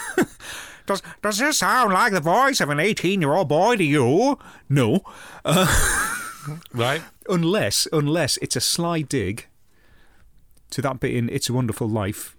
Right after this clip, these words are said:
Speaker 1: where James Stewart's character has a flashback to when he was in high school and looks precisely no fucking different. This,
Speaker 2: Could
Speaker 1: this
Speaker 2: well
Speaker 1: is
Speaker 2: be.
Speaker 1: not the platform for having that dig.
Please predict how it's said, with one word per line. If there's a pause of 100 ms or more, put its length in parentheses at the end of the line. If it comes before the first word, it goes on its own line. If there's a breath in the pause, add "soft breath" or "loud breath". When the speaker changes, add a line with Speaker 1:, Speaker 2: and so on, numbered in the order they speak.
(100)
Speaker 1:
where
James
Stewart's
character
has
a
flashback
to
when
he
was
in
high
school
and
looks
precisely
no
fucking
different. (1040 loud breath)
This,
Speaker 2:
Could
Speaker 1:
this
Speaker 2:
well
Speaker 1:
is
Speaker 2:
be.
Speaker 1:
not
the
platform
for
having
that
dig.